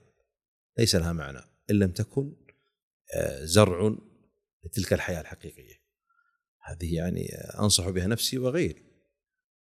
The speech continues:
ذلك، يعني، الله جل وعلا، يعني، قال: "قل هذه سبيلي أدعو إلى الله على بصيرة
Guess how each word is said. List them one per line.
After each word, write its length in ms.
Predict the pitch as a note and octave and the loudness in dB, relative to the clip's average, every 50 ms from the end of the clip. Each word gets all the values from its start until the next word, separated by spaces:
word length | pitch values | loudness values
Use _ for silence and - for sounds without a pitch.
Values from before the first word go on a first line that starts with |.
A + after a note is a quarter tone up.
| _ - E2+ | _ -2 0
ذلك، 320 | F2 F2 E2 F2 - - | 2 2 2 0 0 0
يعني، 460 | F2+ E2+ E2 D2 C2 C#2+ D2+ E2 - - | 0 2 2 0 -2 -6 -10 -10 -10 -10
الله 200 | D#2 D2+ D#2 D#2+ | -8 -8 -8 -8
جل 240 | - - - D2 | -8 -8 -8 -8
وعلا، 260 | C#2+ D2 D#2+ E2 E2 E2 | -6 -6 -6 -6 -6 -6
يعني، 420 | D2 A#1+ C#2 D2 D#2 D#2+ - - - | -8 -10 -12 -14 -14 -14 -16 -14 -10
قال: 240 | - D#2 D2 - - | -8 -8 -8 -6 -6
"قل 140 | - D#2 | -4 0
هذه 260 | D#2+ F2 F2 D#2 F2 F2+ | 0 0 0 0 0 0
سبيلي 480 | - - D3+ D3 G#2+ E2 D#2+ F#2+ - - _ _ _ _ _ _ _ _ _ _ _ _ _ _ _ _ _ _ _ _ _ _ - - | 0 0 0 0 -2 -6 -10 -12 -16 -20 _ _ _ _ _ _ _ _ _ _ _ _ _ _ _ _ _ _ _ _ _ _ 6 8
أدعو 400 | D#3+ C#3 G#2 G2+ F#2 G#2 A2 A#2+ | 8 8 8 6 2 0 0 0
إلى 120 | G2+ G2 | 0 0
الله 400 | F#2 F2 F2 F2 E2+ D#2+ D#2+ D#2 | 0 0 0 -2 -2 -4 -4 -6
على 240 | D#2 D#2 D2 C#2+ D#2 | -8 -10 -10 -12 -12
بصيرة 420 | D2+ D2+ - - G2+ G2 F2+ F2+ | -8 -6 -6 -4 -4 -4 -6 -6